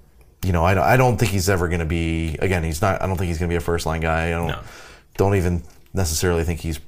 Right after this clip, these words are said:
Speaker 1: ever or should play on the second line per se, but, like, he has produced better than some of the second line guys from last season in San Jose
Speaker 2: That's
Speaker 1: anyway.
Speaker 2: not saying much.
Speaker 1: Yeah, I know.
Speaker 2: <laughs>
Speaker 1: I think the big thing is, like, that he, there is,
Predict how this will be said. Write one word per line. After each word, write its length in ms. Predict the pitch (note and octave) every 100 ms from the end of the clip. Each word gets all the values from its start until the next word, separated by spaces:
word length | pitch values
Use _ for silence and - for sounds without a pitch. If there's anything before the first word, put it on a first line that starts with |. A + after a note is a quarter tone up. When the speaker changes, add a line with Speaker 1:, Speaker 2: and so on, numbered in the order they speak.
| - E2+
Speaker 1:
ever 420 | D#2+ D2 C#2 -
or 80 | -
should 220 | - F#2
play 120 | F#2
on 60 | D#2+
the 60 | D#2
second 280 | B2+ B2 A2
line 180 | G2
per 100 | F#2+
se, 220 | F2 E2+ F2
but, 220 | E2 - - - - -
like, 120 | G2 F#2+
he 300 | G#2+ F#2+ D#2 - - _ _ -
has 240 | G2 F#2+ -
produced 420 | G2+ F2+ F#2 -
better 220 | E2+ E2+
than 120 | D#2
some 140 | E2 F2
of 60 |
the 60 | E2+
second 260 | F2 E2+ D#2
line 160 | D#2+
guys 360 | D#2 D#2 D2+ -
from 480 | - - D2+ C#2 -
last 240 | E2 E2
season 340 | - C#2+ F2 F2+ -
in 160 | F2 D2
San 140 | D2
Jose 180 | C#2 E2 D#2
Speaker 2:
That's 140 | C#2+
Speaker 1:
anyway. 100 | C#2 C#2+
Speaker 2:
not 80 |
saying 200 | - - E2+
much. 200 | D#2+ F#2
Speaker 1:
Yeah, 280 | A2 G#2+ F2+
I 20 | D2+ C#2+ C3+
know. 20 | -
Speaker 2:
<laughs> 80 | -
Speaker 1:
I 120 | D#3+
think 180 | E3 D3
the 60 |
big 140 | D3 D3
thing 140 | D3
is, 160 | B2 G#2+
like, 280 | A2 F#2+ -
that 140 | G2+
he, 680 | G2+ G#2 G2+ F#2+ F#2+ F2+ -
there 220 | G2 A2
is, 480 | A2+ A2 F2+ - -